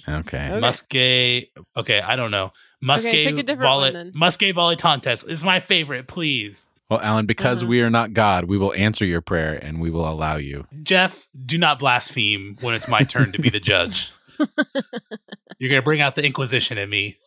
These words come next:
Speaker 2: <laughs>
Speaker 3: That probably wasn't funny, but five hundred years, like, I could joke about it, right?
Speaker 1: All right, pronounce it one more time.
Speaker 3: Muscae volitantes.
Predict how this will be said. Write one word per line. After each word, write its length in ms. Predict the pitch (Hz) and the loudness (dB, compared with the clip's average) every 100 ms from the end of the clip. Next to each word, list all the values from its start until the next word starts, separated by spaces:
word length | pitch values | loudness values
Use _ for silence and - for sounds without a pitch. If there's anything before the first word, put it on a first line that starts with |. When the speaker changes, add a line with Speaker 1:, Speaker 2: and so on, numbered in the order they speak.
| _ _ | _ _
Speaker 2:
<laughs> 60 | 294 381 - - 494 - 466 - - - | 0 0 -2 0 0 2 0 2 2 4
Speaker 3:
That 160 | 127 | 4
probably 240 | 143 135 131 | 4 4 4
wasn't 340 | 123 123 156 | 2 0 0
funny, 340 | 147 175 143 123 | 2 2 0 -2
but 280 | 123 117 - _ | 0 -2 -4 _
five 280 | - 139 143 | 2 2 2
hundred 260 | 160 139 | -2 0
years, 580 | 127 120 120 117 110 - _ - | 0 0 -2 -6 -10 -16 _ -4
like, 280 | 101 - - | -4 -4 -4
I 80 | 117 | -4
could 180 | 127 104 | -2 -2
joke 200 | 110 95 | -2 -2
about 200 | 90 90 | -2 -2
it, 60 | |
right? 280 | 92 95 101 _ _ - | -2 -4 -6 _ _ -2
Speaker 1:
All 60 | 127 | 0
right, 120 | 127 | 2
pronounce 300 | 135 151 156 | 4 4 4
it 60 | |
one 100 | 151 | 4
more 80 | 135 | 4
time. 240 | 123 92 85 _ _ _ _ _ | 4 2 -2 _ _ _ _ _
Speaker 3:
Muscae 760 | 117 120 139 - 131 131 143 160 _ _ _ _ _ _ - 110 | -4 0 0 2 2 2 0 -4 _ _ _ _ _ _ -12 2
volitantes. 1300 | 117 117 113 - - 117 110 - 98 87 - - - | 4 4 2 2 2 2 0 -4 -6 -6 -8 -8 -10